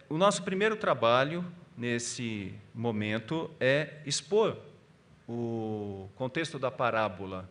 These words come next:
e entender esta parábola. E vários e vários comentaristas usam desse texto para alegorias, isso é muito perigoso.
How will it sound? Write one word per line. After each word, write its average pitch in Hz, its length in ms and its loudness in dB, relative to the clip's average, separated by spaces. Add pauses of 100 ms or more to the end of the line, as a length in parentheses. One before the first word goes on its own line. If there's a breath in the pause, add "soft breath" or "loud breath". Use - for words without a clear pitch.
(140)
e 113 100 -6
entender 131 720 -4 (200 loud breath)
esta 123 280 0
parábola. 98 760 -2 (880 loud breath)
E 113 640 0 (420)
vários 143 560 2
e 131 60 -4
vários 123 400 2
comentaristas 127 800 -4 (460 loud breath)
usam 156 420 2
desse 127 320 -4
texto 151 380 -4
para 151 240 2
alegorias, 151 760 0
isso 143 180 -4
é 147 40 -2
muito 190 320 -2
perigoso. 104 760 -6